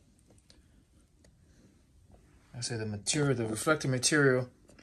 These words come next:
on these are not as equally as good as these. They look the same. Uh, like I said, these has an O E M feel to it. I wanna, curious to see how this gonna light up.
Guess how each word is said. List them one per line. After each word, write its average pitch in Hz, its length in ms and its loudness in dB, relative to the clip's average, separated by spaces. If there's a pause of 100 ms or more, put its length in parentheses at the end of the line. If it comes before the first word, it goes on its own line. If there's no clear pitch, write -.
(360)
on 131 180 0
these 147 280 0
are 117 80 2
not 135 440 4 (580)
as - 240 -6
equally 170 340 2
as 147 120 2
good 156 240 0
as 151 120 -2
these. 151 380 -2
They 113 100 -4
look 151 220 -6
the - 60 -2
same. 156 500 4 (1300)
Uh, - 220 -18 (500)
like 127 80 -14
I 139 40 -10
said, 127 180 -4
these 156 220 0
has 165 260 4
an 156 80 -4
O 165 140 0
E 165 120 2
M 175 100 0
feel 170 360 2
to 143 340 0
it. 123 140 -8 (540)
I 143 100 -12
wanna, 135 340 -6
curious 147 280 -2
to 135 60 -4
see 147 160 -2
how 131 140 2
this 151 160 0
gonna 135 200 -2
light 127 200 0
up. 147 280 -4